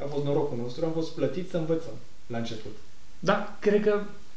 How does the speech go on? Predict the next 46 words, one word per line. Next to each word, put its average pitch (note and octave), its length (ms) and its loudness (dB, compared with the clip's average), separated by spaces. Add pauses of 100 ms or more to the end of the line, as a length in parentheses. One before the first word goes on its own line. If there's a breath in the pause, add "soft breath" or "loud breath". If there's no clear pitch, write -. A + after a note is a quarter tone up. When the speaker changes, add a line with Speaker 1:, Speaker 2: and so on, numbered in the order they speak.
(880)
Speaker 2:
e, G3+ 180 8
e E3+ 340 6
Speaker 1:
Mm. - 60 2
Speaker 2:
chestia, E3+ 320 4
știi, D#3+ 160 4
că D#3 60 2
ai D3+ 80 6
zis D3 140 4
mai C#3 160 2
devreme. B2+ 360 2
Bă, D3 340 4
după D3+ 200 4
ce D3+ 120 2
ai E3+ 60 6
ieșit D#3+ 180 0
din D#3+ 140 2
facultate, D3 580 2
ai C#3+ 60 4
făcut D3+ 300 -2
atâta D3+ 340 2
teorie C#3+ 600 4
și B2+ 140 -2
ai C3+ 220 0
Speaker 1:
Exact. C#3+ 280 -2 (320)
Speaker 2:
chiar F#3+ 380 6
ai E3+ 160 4
nevoie D#3+ 260 6
de D3 60 6
un C#3+ 80 6
proiect C#3 300 2
de C3 100 2
genul C3+ 260 2
și - 120 -4 (220)
chiar D#3 320 6 (180)
ești C#3 320 2 (280)
încântat C#3+ 640 4
și C#3+ 140 2
ai C#3+ 140 4
face, D#3+ 420 4
cred D3+ 180 2
că D#3 60 2
ai, D3+ 220 4 (520)
sunt D3+ 240 2
multe D3+ 220 4
persoane C#3+ 320 0
care, C3+ 260 -2